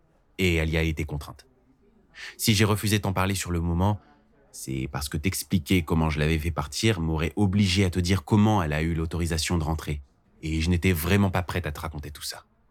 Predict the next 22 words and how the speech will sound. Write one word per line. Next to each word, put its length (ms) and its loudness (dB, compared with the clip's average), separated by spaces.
Tristan 380 4
comprenait 400 0
beaucoup 360 2
mieux 200 4
à 80 0
présent. 340 -6
Tout 120 6
lui 140 6
semblait 320 2
clair. 360 -6
Si 200 2
la 140 8
nonne 160 4
était 160 -4
si 200 -2
secrète 440 2
sur 100 -4
ces 220 -2
événements 280 2
dans 140 -2
les 100 -4
ruines, 280 -2